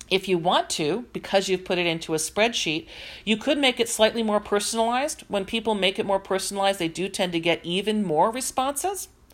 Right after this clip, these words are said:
You could send it as a mail merge email in Word.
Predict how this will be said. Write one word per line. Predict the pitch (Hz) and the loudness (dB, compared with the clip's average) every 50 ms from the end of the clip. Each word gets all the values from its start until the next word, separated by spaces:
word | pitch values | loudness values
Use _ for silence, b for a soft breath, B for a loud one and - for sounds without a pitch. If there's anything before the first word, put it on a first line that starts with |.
| B B B B B B B B B B B B B B - - | B B B B B B B B B B B B B B -14 -8
You | - 190 190 202 | -4 -2 -2 0
could | - 220 202 | 0 0 0
send | - - 220 220 220 | 2 4 4 4 4
it | 233 - - | 4 4 4
as | 190 190 | 4 4
a | 202 196 | 4 2
mail | 190 180 175 180 185 196 208 | 2 4 4 6 6 6 6
merge | 208 202 208 208 214 226 240 233 - - | 4 2 2 2 2 0 -2 -4 -4 -2
email | 196 196 202 208 220 226 233 254 269 | -2 0 2 2 4 4 4 2 0
in | - 226 196 185 170 | -2 -2 -2 0 2
Word. | 160 165 170 190 240 294 | 4 4 4 4 2 0